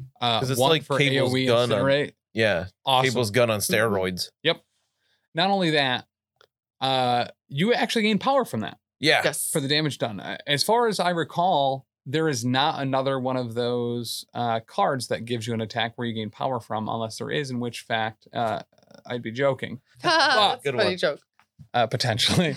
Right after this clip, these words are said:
Speaker 1: <laughs>
Speaker 3: Maybe.
Speaker 2: It may be a funny
Speaker 3: <laughs>
Speaker 2: joke.
Speaker 1: But so I think that's super cool.
Speaker 3: Oh my gosh, it's so crazy.
Speaker 2: I just like that it gives Sin and Crossbones a, a, a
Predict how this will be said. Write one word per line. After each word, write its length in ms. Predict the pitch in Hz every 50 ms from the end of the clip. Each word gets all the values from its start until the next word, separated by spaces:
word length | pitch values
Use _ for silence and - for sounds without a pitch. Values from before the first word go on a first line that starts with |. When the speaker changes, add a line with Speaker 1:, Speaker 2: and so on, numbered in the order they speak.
| - -
Speaker 1:
<laughs> 100 | - -
Speaker 3:
Maybe. 260 | 233 247 220 170 - -
Speaker 2:
It 60 | - 135
may 200 | 143 156 165 151
be 140 | 131 -
a 100 | - 320
funny 280 | - - - 370 - -
Speaker 3:
<laughs> 120 | 202 285
Speaker 2:
joke. 140 | 392 - - 330 381 427 453 453 453 480 480 494 494 _ - - _ _ _ _ _ _ _ _ _ _
Speaker 1:
But 200 | - 135 110 131
so 80 | - 151
I 80 | 139 135
think 160 | 151 165 139
that's 180 | 135 120 117
super 240 | - - 143 - 120
cool. 300 | 107 - - 117 107 - -
Speaker 3:
Oh 200 | - 226 226 214
my 160 | 196 175 165
gosh, 400 | 156 - 185 180 165 - - -
it's 160 | - 131 -
so 360 | - - - 233 233 226 226 196
crazy. 720 | - - - 170 165 180 175 156 147 143 143 147 151 - _ _ _ _ _ _ _ _ _ - -
Speaker 2:
I 80 | 139
just 160 | 165 208 190 175
like 100 | 156 117
that 120 | 127 113
it 120 | 110 104 92
gives 340 | 113 113 110 101 - - - -
Sin 260 | - - 123 120 110
and 120 | 107 101 95
Crossbones 640 | - 113 101 101 98 - - 104 101 98 95 82
a, 120 | 95 95 - -
a, 340 | 98 98 87 - - 95
a 40 | 90